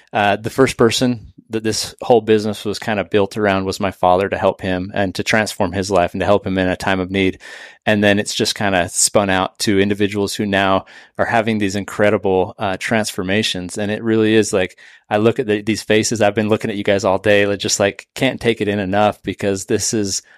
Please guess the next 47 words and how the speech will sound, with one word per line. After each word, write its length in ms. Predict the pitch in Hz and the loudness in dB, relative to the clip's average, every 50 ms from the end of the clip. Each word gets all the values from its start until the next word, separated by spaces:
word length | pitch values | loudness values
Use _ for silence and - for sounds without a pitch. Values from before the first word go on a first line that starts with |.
| _ _ | _ _
our 140 | - 95 98 98 | 0 0 2 2
mission, 400 | 117 131 139 - - 95 82 - | 2 2 2 0 0 -4 -6 -6
to 140 | - - 110 | -4 -2 -2
improve 400 | 104 98 - - 131 123 117 110 | -2 -2 0 2 4 4 4 2
the 100 | 117 107 | -2 -2
lives 320 | 110 104 98 98 - - | -2 -2 -2 -4 -4 -4
of 100 | 120 104 | -4 -2
individuals 500 | 117 107 107 104 113 120 110 120 101 104 | -2 -2 0 0 -2 -2 -2 -2 -6 -6
and 120 | 110 101 - | -8 -4 0
families. 440 | 117 139 165 165 147 104 95 - - - - _ _ - | 0 2 2 2 0 0 -2 -4 -8 -16 -20 _ _ -4
And 120 | - 147 131 | 0 2 2
when 80 | 120 | 2
you 80 | 120 113 | 2 0
can 140 | - 135 123 | -2 -2 -2
see 260 | - - - 131 127 | -2 0 2 4 4
it 80 | 120 120 | 4 4
actually, 360 | 120 117 - - - 117 104 | 2 2 0 -2 -2 0 2
like, 200 | 107 101 - - | 0 0 0 0
come 200 | - 139 131 135 | 0 0 0 0
to 120 | - 127 | -2 -2
fruition 460 | - 139 127 120 117 113 - 131 113 | 0 2 2 2 2 2 0 0 -2
in 100 | 104 101 | -2 -2
a 60 | 98 - | -4 -4
person's 480 | - - 110 98 - - 104 - - | -4 -2 -4 -2 -4 -6 -8 -4 -2
life, 280 | 104 101 98 98 95 - _ _ _ - - - _ _ _ | 0 0 0 0 -2 -6 _ _ _ -20 -20 -20 _ _ _
and 340 | - 123 120 113 110 110 117 | -2 0 2 2 2 0 -2
the 160 | 139 135 139 | 0 0 0
money, 240 | 143 143 143 135 127 | 2 2 2 0 0
forget 280 | 123 - 156 147 - - | -2 -2 -2 -4 -2 -2
the 80 | 123 | -2
money, 220 | 120 113 110 107 101 | -2 -2 -2 0 2
like, 160 | 117 131 131 | 0 2 4
that's 200 | 151 143 - - | 4 4 4 2
incredible. 420 | 113 - - 120 117 110 101 101 | -4 -4 0 2 2 2 2 0
It's 120 | 98 - - | -2 -6 -8
exciting, 440 | 123 - - 120 110 107 101 101 98 | -8 -4 -2 0 0 0 -2 -2 0
right? 220 | 107 113 117 - - _ _ - - _ _ _ _ - | 2 2 2 2 -2 _ _ -20 -20 _ _ _ _ 2
But 300 | 120 117 107 - - _ - | 4 4 4 2 -2 _ 0
as 180 | 120 117 113 123 | 0 0 0 0
you 100 | 123 117 | -2 0
read 180 | 113 120 123 117 | 0 0 0 2
their, 280 | 117 104 101 98 98 | 4 4 4 4 2
their 260 | - 113 107 104 104 - | 0 0 2 2 2 2
essays, 480 | 104 107 - - 110 98 92 90 - - | 2 0 0 0 -2 -2 -2 -4 -6 -10
it's 180 | - - - - | -12 -8 -4 -2
like 220 | 107 98 - _ | -2 -2 -2 _
they're, 320 | - 107 101 98 101 104 | 2 2 4 4 2 0